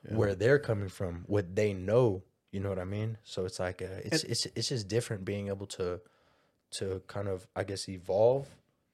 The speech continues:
Speaker 1: You also have
Speaker 2: and,
Speaker 1: to
Speaker 2: and trying to take mom and pops through it.
Speaker 1: You, you also have to remember that they were so young when they had us, and,
Speaker 2: Oh, yeah, no
Speaker 1: and,
Speaker 2: doubt.
Speaker 1: and there was no help, there was no safety net for them,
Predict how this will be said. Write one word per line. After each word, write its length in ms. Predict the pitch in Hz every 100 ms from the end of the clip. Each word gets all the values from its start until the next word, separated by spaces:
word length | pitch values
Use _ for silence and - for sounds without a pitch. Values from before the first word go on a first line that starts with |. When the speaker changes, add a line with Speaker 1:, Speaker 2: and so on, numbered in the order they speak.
| _ _ _ -
Speaker 1:
You 140 | 135
also 200 | 131 131
have 120 | 120
Speaker 2:
and, 80 | 104
Speaker 1:
to 40 | -
Speaker 2:
and 160 | 123 113
trying 260 | - 110 110
to 80 |
take 260 | 107 110 92
mom 240 | 101 104
and 120 | 98 90
pops 400 | 95 95 - -
through 240 | - 117 87
it. 120 | 78 -
Speaker 1:
You, 160 | 127 127
you 120 | 143
also 180 | 139 139
have 160 | 131 131
to 80 | 113
remember 360 | 110 117 117
that 180 | 98 101
they 80 | 107
were 120 | 107
so 280 | 98 - 110
young 320 | 101 104 113
when 140 | 107 101
they 80 |
had 240 | 98 107 107
us, 240 | 98 - -
and, 160 | 101
Speaker 2:
Oh, 40 | 98
yeah, 140 | 101
no 120 | 92
Speaker 1:
and, 100 | 92
Speaker 2:
doubt. 140 | 101 98
Speaker 1:
and 100 | 101
there 80 | 98
was 200 | 98 104
no 300 | 104 101 -
help, 400 | - 110 95 -
there 80 | 90
was 220 | 98 101
no 240 | 104 98
safety 400 | 110 123 117 -
net 180 | 107 98
for 120 | -
them, 320 | 107 117 110